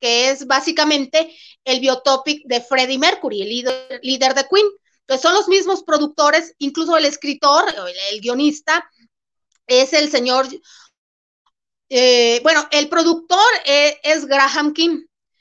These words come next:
que recuerden, ganó un Oscar por el biotopic de, de la Bohemia Rapso-,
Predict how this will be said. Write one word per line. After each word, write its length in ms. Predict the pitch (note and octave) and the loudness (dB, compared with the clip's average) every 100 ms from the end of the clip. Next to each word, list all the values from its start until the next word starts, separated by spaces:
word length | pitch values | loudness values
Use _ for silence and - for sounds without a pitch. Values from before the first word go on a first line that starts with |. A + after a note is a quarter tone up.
| _ - | _ -4
que 120 | B3 A#3+ | -4 -2
recuerden, 440 | C4 B3+ C#4 D#4 | -2 0 0 2
ganó 260 | C#4 B3+ C4+ | 0 0 0
un 100 | C4+ | 0
Oscar 440 | F#4+ A#4 C4 G#3 - | 0 -2 -8 -8 -8
por 160 | A3+ | -6
el 140 | A3 A3 | -6 -6
biotopic 480 | A3+ - B3 C#4 | -8 -8 -10 -12
de, 380 | A#3+ G#3+ G3 F3+ _ _ | -6 -4 -4 -10 _ _
de 180 | G#3 G#3+ | -8 -4
la 220 | G#3 G3+ | -4 -6
Bohemia 360 | A3+ G#3+ G#3+ A3+ | -4 -2 0 0
Rapso-, 420 | B3 B3 D#4 - | -2 -2 -4 -4